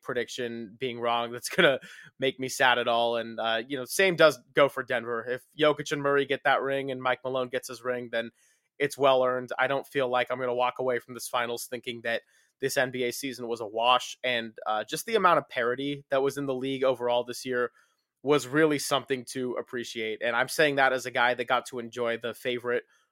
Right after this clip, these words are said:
winning a lot of games. And I understand that it's great for the league what we've seen over this year. And I hope that we continue to see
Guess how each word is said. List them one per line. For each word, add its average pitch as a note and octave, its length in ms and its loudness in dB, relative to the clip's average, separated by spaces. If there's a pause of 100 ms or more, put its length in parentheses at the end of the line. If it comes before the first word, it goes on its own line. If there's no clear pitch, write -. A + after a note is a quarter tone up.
(100)
winning C#3 340 0
a C3+ 60 4
lot B2+ 200 6
of A#2+ 100 0
games. B2+ 360 -4
And C3 80 0
I C#3+ 140 4
understand C3 600 0
that A#2 200 -2 (100)
it's A#2 200 -6 (280)
great D3+ 380 2
for D3+ 120 -4
the C3 120 -6
league A#2 340 -8 (400)
what C3+ 240 4
we've C3+ 160 -4
seen C3 420 -6
over B2+ 200 -2
this A#2 220 -8
year. B2 200 0
And A#2+ 100 0
I A#2 60 0
hope C#3+ 320 -4
that C#3 160 -2
we C3+ 100 -4
continue B2 460 -8
to A2+ 100 -14
see A#2+ 400 -8